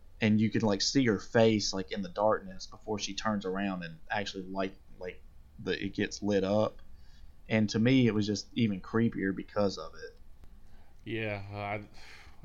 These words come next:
Speaker 2: that, that one, that one really got me still, 'cause like I said, going, like, I hadn't watched the movie since it first come out,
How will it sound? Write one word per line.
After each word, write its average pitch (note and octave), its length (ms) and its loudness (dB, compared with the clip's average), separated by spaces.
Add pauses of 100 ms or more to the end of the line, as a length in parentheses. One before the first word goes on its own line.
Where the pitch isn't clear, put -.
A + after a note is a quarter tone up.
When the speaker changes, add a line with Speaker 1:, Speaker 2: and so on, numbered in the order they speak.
(120)
Speaker 2:
that, A#2+ 300 -2
that B2+ 180 -2
one, A#2+ 140 -6 (200)
that A2+ 200 0
one G#2+ 120 -6
really G2+ 220 -4
got F#2+ 240 -6
me F2+ 80 -10
still, F#2+ 240 -10
'cause G2+ 100 -8
like F#2+ 120 -6
I - 40 -18
said, F#2+ 300 -6
going, G2+ 300 -6
like, G2+ 140 -6
I G#2+ 60 4
hadn't A2 240 2
watched G2+ 240 -2
the G#2 60 -6
movie F#2+ 240 -2
since - 220 -12
it E2 100 -12
first F#2 260 -10
come F2+ 140 -10
out, F2 260 -12